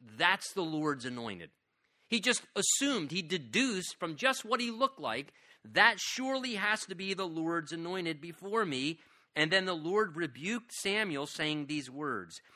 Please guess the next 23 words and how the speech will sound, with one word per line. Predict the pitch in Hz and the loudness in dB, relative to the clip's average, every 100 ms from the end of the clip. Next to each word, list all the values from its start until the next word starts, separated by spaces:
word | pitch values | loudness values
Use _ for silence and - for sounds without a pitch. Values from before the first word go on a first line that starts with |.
| - _ 131 | -20 _ -10
"Do | 123 233 | -2 0
not | 254 226 214 | 6 6 6
look | 165 180 262 262 | 2 0 0 2
at | 233 185 | -2 0
his | 185 185 165 | -2 0 -2
appearance | 160 - 208 196 147 131 147 - | -6 -6 2 4 4 2 -2 -6
or | 165 165 | -2 -2
his | 160 151 - - | -2 -4 -8 -4
physical | 196 180 185 165 | -2 -2 -6 -8
stature, | - - 160 165 - 110 85 _ _ _ _ _ - | -8 -8 -6 -6 -4 -4 -4 _ _ _ _ _ -10
because | 139 170 151 | -2 0 0
I've | 151 196 190 | 4 4 4
refused | 170 160 170 233 214 - | -2 -6 -6 -6 -6 -8
him. | 82 - _ _ _ _ _ _ _ | -14 -16 _ _ _ _ _ _ _
For | - 196 | 0 2
the | 190 | 4
Lord | 190 208 262 247 | 0 2 2 2
does | 160 202 170 | 6 4 4
not | 185 180 160 - | 2 2 2 -4
see | 202 208 196 | -4 -4 -2
as | 151 147 123 | 0 0 0
man | 135 160 180 180 | -2 0 0 0
sees, | 160 127 117 113 117 - | -4 -8 -6 -6 -6 -8